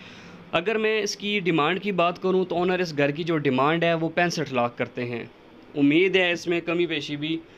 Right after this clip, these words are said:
हो सकती है। अभी मैं आपको ऊपर से छत दिखाता हूं। ये उसकी ममटी में हम पहुंच गए।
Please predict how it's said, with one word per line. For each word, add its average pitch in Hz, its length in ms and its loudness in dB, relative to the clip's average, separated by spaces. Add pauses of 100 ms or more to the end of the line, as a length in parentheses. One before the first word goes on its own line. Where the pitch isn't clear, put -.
(260)
हो 135 120 2
सकती 131 380 -6
है। 117 240 -8 (1600)
अभी 147 180 -2
मैं 170 120 0
आपको 151 240 -4
ऊपर 160 140 -2
से 151 180 -2
छत 156 260 -2
दिखाता 170 340 -2
हूं। 175 180 -4 (3000)
ये 143 300 4
उसकी 143 640 -2
ममटी 131 340 2
में 156 140 6
हम 131 100 -2
पहुंच 165 300 -6
गए। 165 180 -8